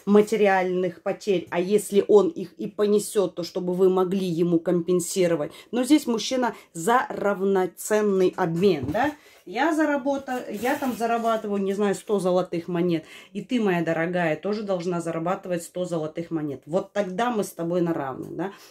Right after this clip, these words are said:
Тогда мы с тобой можем говорить на одном понятном нам языке. Во-вторых, а, я импульсивный, и у меня есть, э, порой какие-то желания вот куда-то улететь, там, сбежать, там, скрыться ото всех.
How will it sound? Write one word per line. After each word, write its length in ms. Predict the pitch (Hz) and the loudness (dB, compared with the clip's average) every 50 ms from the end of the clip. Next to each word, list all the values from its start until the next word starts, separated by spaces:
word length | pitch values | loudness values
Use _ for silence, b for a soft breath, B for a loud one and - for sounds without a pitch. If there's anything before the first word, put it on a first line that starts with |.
| B B - | B B -6
Тогда 320 | 185 180 170 185 185 180 | -4 -2 0 0 2 2
мы 100 | 185 202 | 0 -2
с 80 | 208 - | -4 -4
тобой 340 | - 226 208 226 247 247 247 B B B B | -6 -4 -2 -2 -2 -4 -6 B B B B
можем 400 | 190 190 185 185 175 202 202 190 | -2 -2 0 0 0 -2 -4 -2
говорить 420 | 185 185 165 175 170 196 190 - | -2 -2 -2 -2 -2 -4 -4 -4
на 160 | 196 180 165 | -4 -4 -4
одном 440 | - - 165 - 160 175 185 208 202 | -4 -4 -4 0 0 2 2 0 -2
понятном 480 | - 170 151 151 151 160 - 156 147 143 | -4 -4 -4 -2 -4 -6 -8 -8 -8 -6
нам 220 | 139 143 151 160 156 | -6 -4 -2 -2 -2
языке. 560 | 156 151 139 139 147 - - - 135 123 B B B B B B B | -4 -6 -10 -12 -14 -14 -12 -14 -14 -14 B B B B B B B
Во-вторых, 600 | 160 165 214 - - - 233 220 202 180 151 - - B B B B B | -4 -2 -2 -2 0 -2 -4 -2 -2 -4 -8 -10 -12 B B B B B
а, 160 | B 190 185 | B -4 -2
я 300 | 175 165 151 175 185 196 | -2 0 2 2 2 2
импульсивный, 800 | - - 220 214 170 - 180 180 175 - - 185 165 165 165 170 | 0 -2 -2 -2 -2 -2 -6 -10 -8 -8 -6 -2 0 2 2 2
и 200 | 165 - - 214 | 2 0 -2 -2
у 140 | 208 202 202 | 0 2 4
меня 240 | 202 208 202 202 202 | 4 4 4 2 2
есть, 420 | 208 185 202 190 175 170 - - | 0 0 0 0 -2 -2 -2 -4
э, 320 | 185 175 165 160 160 160 160 | -4 -2 -2 -2 -4 -4 -4
порой 360 | - 180 180 190 196 190 190 | -4 -4 -2 0 0 0 -2
какие-то 500 | - 175 170 - 180 185 185 175 175 165 | -4 -6 -8 -6 -4 -4 -2 -2 -2 -2
желания 560 | 147 156 165 170 185 208 220 220 208 190 170 | -2 0 0 0 0 0 0 0 0 0 0
вот 160 | 151 160 165 | -2 -4 -8
куда-то 520 | - - 170 165 175 180 185 180 - 175 170 | -10 -10 -10 -6 -6 -6 -6 -6 -6 -8 -8
улететь, 680 | - 180 175 170 165 165 - - 240 240 262 262 - - | -6 -6 -4 -4 -4 -6 -4 -2 0 0 0 0 -2 -6
там, 200 | 220 208 208 208 | -4 -2 -2 -2
сбежать, 800 | 180 147 160 165 160 170 170 165 147 180 196 208 220 233 226 - - | -2 -4 -6 -6 -2 -2 -2 -2 0 -2 0 0 0 -2 -4 -8 -10
там, 160 | 190 185 180 | -10 -10 -10
скрыться 560 | - - - - 175 165 160 160 - - 190 | -10 -12 -14 -8 -4 -4 -4 -4 -6 -10 -10
ото 240 | - 190 185 - 185 170 | -8 -8 -8 -8 -10 -10
всех. 220 | - - 185 | -8 -10 -10